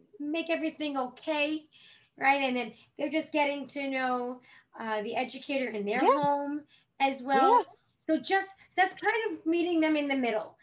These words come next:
Speaker 1: Let them go through the process. As soon as it's quiet, you know your child, once they're starting to breathe,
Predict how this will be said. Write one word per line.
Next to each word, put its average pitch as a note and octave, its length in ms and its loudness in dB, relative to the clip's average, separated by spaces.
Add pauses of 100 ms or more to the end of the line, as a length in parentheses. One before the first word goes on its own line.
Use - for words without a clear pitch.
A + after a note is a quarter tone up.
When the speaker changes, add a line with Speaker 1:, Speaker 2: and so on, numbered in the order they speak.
(340)
Speaker 1:
Let B3+ 340 0
them E4+ 260 0
go D#4+ 240 6
through D#4+ 260 -4
the D#4+ 180 0
process. D#4 580 2 (400)
As G3 160 -12
soon D4 260 -4
as E4 180 -4
it's E4 180 -8
quiet, D#4 520 0
you F4 120 -4
know D#4+ 160 0
your A#3 160 -4
child, A3+ 360 0
once A#3+ 180 -8
they're B3+ 80 -8
starting A#3+ 340 -8
to A#3 100 -8
breathe, C4 420 -6